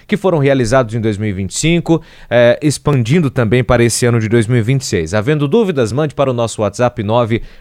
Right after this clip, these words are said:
nove um trinta e sete, sete cinco trinta e três. Roberto, eu quero voltar um pouquinho de novo nessa questão da, das unidades produtivas, porque eu acabei esquecendo de perguntar.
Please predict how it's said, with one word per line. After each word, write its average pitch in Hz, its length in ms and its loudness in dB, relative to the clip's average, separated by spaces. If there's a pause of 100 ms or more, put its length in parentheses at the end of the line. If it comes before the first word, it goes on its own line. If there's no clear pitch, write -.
nove 107 260 0
um 107 100 2
trinta 101 280 0
e 95 60 2
sete, 117 400 0 (180)
sete 127 320 -2
cinco 117 300 -2
trinta 117 260 -2
e 117 80 0
três. 87 340 -6 (280)
Roberto, 175 320 0
eu 170 60 0
quero 196 200 0
voltar 147 360 0
um 131 60 0
pouquinho 117 320 0
de 107 120 -2
novo 110 200 0
nessa 107 300 0
questão 107 380 -2
da, 98 160 2
das 95 240 -2
unidades 101 360 0
produtivas, 104 640 -2
porque - 140 -2
eu 156 40 0
acabei 147 260 0
esquecendo 113 440 -2
de 95 60 -8
perguntar. 101 680 0